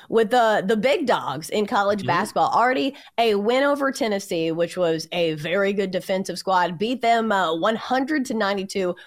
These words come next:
Speaker 1: earlier in the season. They have beaten, let's see who else. I feel like that's probably their best win. Like
Speaker 2: Mm-hmm.
Speaker 1: Wake Forest, that's not really moving the needle for me. I would say that the A C C top to bottom is pretty solid.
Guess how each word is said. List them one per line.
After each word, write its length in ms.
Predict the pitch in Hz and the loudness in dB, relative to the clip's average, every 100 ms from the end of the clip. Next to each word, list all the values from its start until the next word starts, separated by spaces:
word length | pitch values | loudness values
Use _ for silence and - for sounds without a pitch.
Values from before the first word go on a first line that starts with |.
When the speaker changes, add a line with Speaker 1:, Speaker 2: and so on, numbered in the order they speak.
| _ | _
Speaker 1:
earlier 400 | 254 254 262 220 | 2 2 2 0
in 220 | - 190 170 | 0 0 -2
the 80 | |
season. 640 | 185 - 262 269 233 233 226 _ _ | -4 -4 -2 0 0 -2 -4 _ _
They 260 | 175 226 233 | 0 2 2
have 720 | 240 202 196 185 185 - 175 | 2 4 4 2 0 -6 -6
beaten, 540 | 214 208 - 190 175 156 | -4 -4 -2 -2 -2 -2
let's 420 | 180 359 339 - | -2 -4 -4 -6
see 220 | 196 143 | -4 -4
who 260 | 156 139 113 | -4 -6 -6
else. 380 | 117 - - - _ - | -8 -10 -12 -18 _ -4
I 120 | 214 | -4
feel 180 | 220 370 | 0 0
like 100 | 403 | 2
that's 200 | 277 269 | 0 -2
probably 340 | - 202 214 | 0 2 2
their 140 | 190 156 | -2 -2
best 340 | 135 175 - | -2 -2 -4
win. 360 | 208 226 269 269 _ _ 196 | -4 -2 -2 -6 _ _ -6
Like 140 | 175 | -4
Speaker 2:
Mm-hmm. 80 | 170 | 0
Speaker 1:
Wake 180 | 196 - | -2 -2
Forest, 460 | 185 208 208 214 | -2 0 -2 -2
that's 260 | 190 185 - | -6 -6 -4
not 220 | 202 - | -2 0
really 200 | 196 185 | 0 0
moving 360 | 170 190 185 190 | 0 -2 -2 -4
the 60 | |
needle 300 | 180 196 196 | -2 -2 -2
for 160 | - 190 | -4 -6
me. 300 | 190 196 208 _ _ - | -4 -4 -6 _ _ -4
I 120 | 277 | 2
would 200 | 466 508 | 2 2
say 260 | - 240 247 | 2 2 2
that 200 | 233 214 | 0 -2
the 120 | 190 | 0
A 120 | 185 | 0
C 160 | - 208 | -2 -6
C 240 | - 196 | -4 -4
top 240 | 190 170 170 | -2 -2 -2
to 80 | 156 | 0
bottom 260 | 156 175 | 0 0
is 120 | 151 | -2
pretty 260 | - 214 151 | -4 -4 -4
solid. 580 | - - 120 - - | -6 -6 -2 0 0